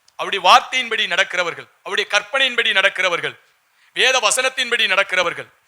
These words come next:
ஆண்டவர் இயேசுவுக்கு பயந்து நடக்கிறவர்கள், அவர்கள் முதிர் வயதானாலும்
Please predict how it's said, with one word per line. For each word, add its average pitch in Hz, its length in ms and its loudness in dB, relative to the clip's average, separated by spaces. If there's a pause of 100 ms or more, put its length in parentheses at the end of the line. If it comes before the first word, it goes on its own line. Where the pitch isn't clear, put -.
(180)
ஆண்டவர் 247 460 0
இயேசுவுக்கு 226 500 -2
பயந்து 247 400 2
நடக்கிறவர்கள், 190 640 2
அவர்கள் 180 760 0 (340)
முதிர் 262 360 -2
வயதானாலும் 214 840 4